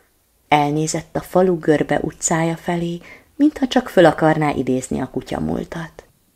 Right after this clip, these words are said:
A kis kutya elbizonytalanodott.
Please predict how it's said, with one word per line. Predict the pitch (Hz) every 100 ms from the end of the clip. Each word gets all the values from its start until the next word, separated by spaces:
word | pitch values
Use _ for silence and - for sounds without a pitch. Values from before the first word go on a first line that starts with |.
| _ _ _ _ _ _ _ _ - - - _ _ _
A | -
kis | - 311 -
kutya | 320 - -
elbizonytalanodott. | - 131 - 175 87 190 175 185 196 196 202 202 _ -